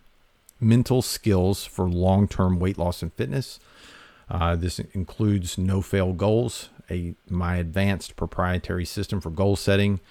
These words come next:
and also automatic motivation. That's how to sort of get yourself going whenever you have those bad days or you're lacking motivation. This is our system for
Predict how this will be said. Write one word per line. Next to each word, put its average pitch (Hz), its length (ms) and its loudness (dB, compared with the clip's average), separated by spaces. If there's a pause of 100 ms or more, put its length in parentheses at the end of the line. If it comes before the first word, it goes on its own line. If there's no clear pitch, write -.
(460)
and 92 360 0
also 95 800 0
automatic 92 520 2
motivation. 101 580 0
That's 90 200 -2
how 90 180 -2
to 85 100 -2
sort 90 280 -4
of 85 120 -8
get - 180 -4
yourself 90 380 -2
going 120 460 4
whenever 95 540 0 (460)
you 98 420 0 (140)
have 90 320 -2
those 92 260 -2
bad 101 300 2
days 107 400 2
or 85 120 -4
you're 82 240 -8
lacking 101 540 0
motivation. 104 640 0
This 90 300 -8
is 85 80 -6
our 85 160 -4
system 98 520 -4
for 87 220 -8